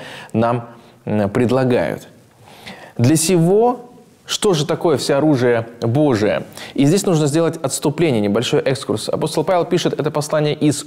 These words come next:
Уз, находясь под, а, римской стражей. И он находился,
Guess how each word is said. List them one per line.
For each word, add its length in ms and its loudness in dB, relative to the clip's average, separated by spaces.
Уз, 300 2
находясь 560 0
под, 300 -2
а, 300 0
римской 380 2
стражей. 680 0
И 480 2
он 200 2
находился, 760 0